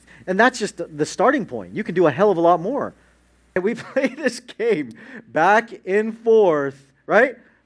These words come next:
of whose shit is worse. Who's got it rougher? That's self-martyrdom.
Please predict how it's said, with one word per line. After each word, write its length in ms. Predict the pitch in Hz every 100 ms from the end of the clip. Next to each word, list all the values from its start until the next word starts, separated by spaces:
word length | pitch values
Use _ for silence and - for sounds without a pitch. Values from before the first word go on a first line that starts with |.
| _
of 220 | 170 180 - _
whose 520 | - 226 277 294 302 226 -
shit 600 | - - 220 233 226 -
is 200 | 170 151
worse. 600 | 143 160 95 - - - _ _ _ _ _ _ _ _ _ _ _ _
Who's 360 | - 285 370 294
got 300 | 226 247 240
it 140 | 233
rougher? 560 | 165 147 180 196 - 117
That's 260 | 151 247 -
self-martyrdom. 840 | 214 220 185 190 196 156 110